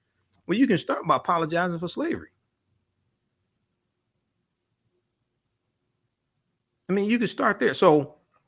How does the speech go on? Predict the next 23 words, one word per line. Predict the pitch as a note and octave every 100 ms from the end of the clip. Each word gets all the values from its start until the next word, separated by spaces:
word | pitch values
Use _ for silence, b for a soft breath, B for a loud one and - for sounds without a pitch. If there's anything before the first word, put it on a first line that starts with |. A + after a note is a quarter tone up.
| _ _ _ -
this | B2 B3 B3
is, | F3+ D3+ - _ _ _ _ _ _ _ _ _ _ _ _ _ _ _ _ -
this | G#3+ F#3
was | -
twenty | - F3+ D#3
fifteen. | D#3 C3 - F#2+ D#2+ F2 - _ _ _
I | A#2+
think, | G2+ F#2+ -
wasn't | G2 G#2 F#2+ E2
it? | _ _ _ _ _ _ _ _ _ _ _ _ _ _ _ _
Yeah, | - F#2 - -
twenty | D3+ D3+
fifteen. | D3+ C3+ - E2+ D#2+ D#2+ _ _ _ _ _ _ _ _ _ _ _ _ _
September | - A2 - F3
thirtieth, | E3 D3+ B2
twenty | A#2+ D3
fifteen. | C3+ C#3 - G#2 G#2 b b -
Things | D4 C4
haven't | G#3+
been | G3+
better | D#3+ C#3+
since | C3 B2 G#2
then, | G2+ A2 F3+